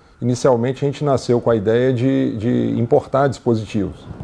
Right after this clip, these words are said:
Né? E a gente viu que não tinha muito dispositivo, enfim, é, fazendo, performando do jeito que a gente queria. Fora que no Brasil, né, quando você fala em importação, por mais barato que esse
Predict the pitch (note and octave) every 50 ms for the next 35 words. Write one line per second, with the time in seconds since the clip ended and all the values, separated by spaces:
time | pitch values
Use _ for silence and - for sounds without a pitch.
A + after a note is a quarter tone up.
0 | - - - - - - - - - - - _ - - A2+ A#2 B2 A#2+ A#2+ A#2+
1 | A#2+ B2 B2+ B2+ C3 C3+ C3+ B2 A#2+ D#3 - - C#3 D#3 E3 D#3+ E3+ F3 F3 E3
2 | E3 - F3 F3+ E3+ D#3 C#3 D3 D#3 D3+ C3+ A#2 - - C3+ C3 A#2 G#2+ G2+ -
3 | - B2 C3 A#2+ G#2 A#2 G#2+ F#2+ F#2+ G2 G#2+ A2 G2 - - A2+ G#2 G2 F#2+ -
4 | G2+ G2+ G2+ G2 F#2+ F2+ - - A#2 A#2+ G#2+ F#2 E2+ G#2 A2 B2 C3 B2 A2+ G2+
5 | G2+ G2 F#2+ F#2+ - - A#2 A2 - - B2 A2 G2+ G#2+ G#2+ A#2 A#2 A#2+ A2+ A2
6 | F#2 A2 A2+ A2 - G2 G2 A2 - - - D#3+ C#3 D3+ F#3+ G#3 G3+ G3+ - -
7 | - _ _ - - - F3+ F3 F3 F#3+ F3+ - G3 F#3+ F#3 F3 F3 D#3+ C#3+ A2
8 | A#2 E3+ F3+ D#3+ C#3+ D#3 D3 C3+ B2+ - - B2+ - - B2+ B2+ B2+ A2+ - B2
9 | A2 - A#2 G#2+ - C#3+ C#3+ C3 C3 C3 C#3+ D#3 D3+ D3 B2+ B2 B2 - - A#2+
10 | A2 - - A#2